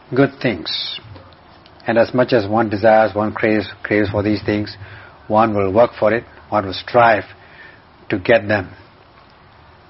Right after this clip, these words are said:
ever and ever. So that's why it is known as Niyana Varana, obstacle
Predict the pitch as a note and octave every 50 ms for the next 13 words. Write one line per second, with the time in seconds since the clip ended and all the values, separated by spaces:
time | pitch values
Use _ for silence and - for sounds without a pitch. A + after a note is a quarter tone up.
0 | - - _ _ - - G#2 G#2+ A2 G#2+ A2 G#2 G2+ A2 A#2 G#2 G#2 G2+ F#2+ E2
1 | - - - - - - - - - - _ _ _ _ - - A2+ G#2+ G#2 G#2
2 | A2 A2+ A#2 A2+ - - A2+ G#2+ A2 A2 G#2 G2+ G#2+ G2 G2+ - - G2+ G#2 G#2+
3 | G#2+ G#2 G2+ G2+ G2+ G2 - - - - - - - - - - - A2 A2 G#2+
4 | G#2 G2 G2+ G2+ F#2+ F#2+ G#2 G#2 G#2 A2 C3 D3+ D#3 - - - - - _ -
5 | - A#2+ - - - - - B2 A2+ - G#2+ G2 E2+